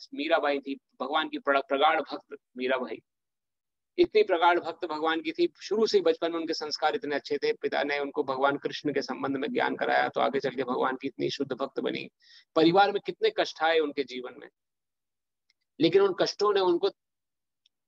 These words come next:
हिलाया तक नहीं, क्योंकि निष्ठा उनकी strong थी भगवान के प्रति।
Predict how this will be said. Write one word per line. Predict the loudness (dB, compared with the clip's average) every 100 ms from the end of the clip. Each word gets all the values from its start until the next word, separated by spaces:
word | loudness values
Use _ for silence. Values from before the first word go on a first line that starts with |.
| _ _ _ _ _
हिलाया | 2 4 6
तक | 4 0
नहीं, | -4 -14
क्योंकि | -20 -16 -6 -4
निष्ठा | 0 0 2 4
उनकी | 4 0 -8
strong | -6 -6 -6 -10 -18
थी | -20 _
भगवान | -14 -12 -12
के | -16
प्रति। | -18 -20